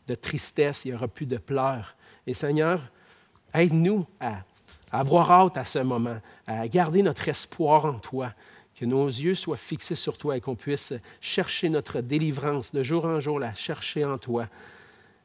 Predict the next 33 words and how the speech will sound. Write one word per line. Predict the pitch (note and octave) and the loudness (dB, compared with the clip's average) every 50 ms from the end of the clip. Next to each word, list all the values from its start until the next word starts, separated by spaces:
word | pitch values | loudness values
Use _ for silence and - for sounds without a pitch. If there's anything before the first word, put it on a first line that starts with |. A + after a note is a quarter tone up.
| _ - | _ -2
et | A#2 A#2+ A2+ | 0 0 0
que | - C#3 | 0 -4
tu | B2 - - - | -6 -6 -10 -6
puisses, | - E3 D#3 - - - C3 | -4 -4 -2 -2 -4 -4 -4
Seigneur, | A#2 - - C3+ C3 C3+ C#3 C#3 B2+ | -4 -4 -4 -4 -2 0 -2 0 -2
être | B2+ B2+ - - - - _ | -4 -4 -4 -10 -18 -16 _
notre | C#3 C3 C#3+ D3+ E3 - - - C#3 A#2 | -6 -4 -2 -2 -2 -4 -6 -6 -6 -6
Dieu, | G2+ F#2+ G#2 G#2 G2 G2 - _ _ _ _ _ _ _ _ _ | -6 -6 -6 -6 -6 -8 -10 _ _ _ _ _ _ _ _ _
celui | - - - A#2+ B2 C3 C3+ | -14 -10 -8 -6 -2 -2 -2
en | B2+ A#2+ | -2 -2
qui | - - - A#2+ | -6 -6 -6 -6
on | A#2 | -4
se | A2 - A#2 | -4 -6 -8
confie | G#2+ - - A2+ G#2 - - - A#2+ | -8 -6 -8 -8 -8 -8 -10 -10 -8
de | G#2+ G#2+ G2+ | -6 -6 -6
jour | F#2 A2 G#2+ A2+ | -6 -6 -6 -4
en | G#2+ G#2 G2+ | -4 -6 -6
jour. | F#2+ G#2+ G#2+ G#2 G#2+ - _ _ - - - - - _ _ _ _ _ _ _ - - _ | -6 -6 -8 -8 -8 -14 _ _ -20 -20 -20 -20 -20 _ _ _ _ _ _ _ -16 -16 _
Seigneur, | - - C#3 C#3 D3 C#3+ | -8 -4 0 2 2 4
merci | D3+ D#3+ D3+ - - - E3+ | 4 2 0 0 -2 -6 -6
pour | - D#3 - | -6 -8 -6
ta | - D#3 C#3+ | -4 -6 -2
parole | - D3+ D3 C#3+ D3 D3 D#3 D#3+ C#3+ | 0 0 2 2 2 2 2 0 0
et | A#2 | -2
merci | A2 A#2 B2+ B2 - - - - | -2 -2 -4 -4 -4 -6 -8 -8
parce | - C#3 B2+ - | -8 -8 -10 -6
que | - C#3 | -6 -6
tu, | A#2 - - - B2 A#2 A2 - - - - - - - _ _ B2 | -6 -6 -6 -6 -4 -6 -6 -8 -14 -20 -20 -20 -20 -20 _ _ -8
euh, | A2+ A2+ | -4 -2
nous | A#2 C3 C#3 A#2 D3+ | -2 -2 0 0 0
enseignes | D3+ D3+ D3+ - - F3 E3+ E3 C#3 | 0 0 0 -2 -2 0 0 0 -2
par | - B2+ A#2 A2 | -4 -6 -6 -4
elle. | B2 A#2+ B2+ B2 | -4 -2 -4 -4